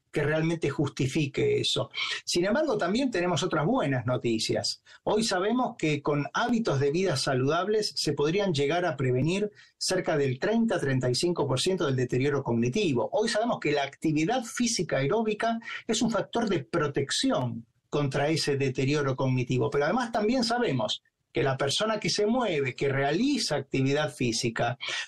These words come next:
no solo va a disminuir las probabilidades de un deterioro cognitivo, sino si es una mujer, las probabilidades de un cáncer de mama, si es un hombre, la probabilidad de cáncer de colon, pero además la disminución de la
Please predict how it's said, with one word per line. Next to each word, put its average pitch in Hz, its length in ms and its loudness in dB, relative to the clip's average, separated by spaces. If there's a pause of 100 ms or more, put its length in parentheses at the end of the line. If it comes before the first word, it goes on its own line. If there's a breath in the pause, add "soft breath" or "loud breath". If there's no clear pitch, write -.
no 226 100 2
solo 262 480 0
va 247 60 2
a 269 40 2
disminuir 202 720 0 (320)
las 156 240 0
probabilidades 160 720 0
de 139 60 0
un 139 80 0
deterioro 156 380 0
cognitivo, 214 760 0 (160 loud breath)
sino 202 400 0
si 208 120 -2
es 208 120 -2
una 180 140 2
mujer, 233 480 0
las 160 180 0
probabilidades 156 520 0
de 156 60 0
un 143 100 -2
cáncer 139 320 -2
de 139 80 0
mama, 139 400 -2
si - 140 -2
es - 120 -2
un 180 80 2
hombre, 196 240 0
la 147 140 0
probabilidad 139 420 0
de 143 100 0
cáncer 143 380 -2
de 127 140 -4
colon, 139 440 0 (380 loud breath)
pero 156 180 0
además 208 460 0 (160 loud breath)
la 156 180 2
disminución 151 600 2
de 175 60 2
la 143 180 -2